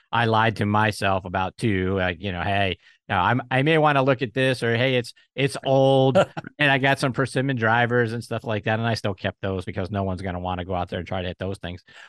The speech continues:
Speaker 1: But, you know, a couple of generations old golf clubs, I had probably had three sets if you p-, if you cobble them all together, right? Again, they're, they're not all the same brand, but, you
Speaker 2: Right.
Speaker 1: know,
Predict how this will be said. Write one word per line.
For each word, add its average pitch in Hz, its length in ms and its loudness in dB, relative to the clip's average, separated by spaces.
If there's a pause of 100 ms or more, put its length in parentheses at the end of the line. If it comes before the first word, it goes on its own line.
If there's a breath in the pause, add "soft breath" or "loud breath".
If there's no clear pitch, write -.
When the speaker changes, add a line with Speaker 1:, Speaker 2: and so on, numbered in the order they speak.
Speaker 1:
But, 165 200 2
you 180 80 0
know, 151 260 2 (140)
a 127 100 -4
couple 165 300 2
of 143 80 6
generations 147 600 4
old 147 200 2
golf 143 240 2
clubs, 170 200 -4
I 156 80 -4
had 151 140 -4
probably 151 200 0
had 143 180 0 (400)
three 151 200 0
sets 147 300 2
if 123 140 0
you 127 100 -4
p-, 120 180 -8
if 123 120 -2
you 123 80 -2
cobble 131 280 4
them 127 140 4
all 131 140 4
together, 123 520 2 (320)
right? 113 160 0
Again, 117 260 0
they're, 113 180 2
they're 120 100 0
not 120 160 2
all 127 300 4
the 107 100 -6
same 104 320 -6
brand, 98 380 -4
but, 107 240 -6
you 113 60 2
Speaker 2:
Right. 87 120 0
Speaker 1:
know, 110 160 -8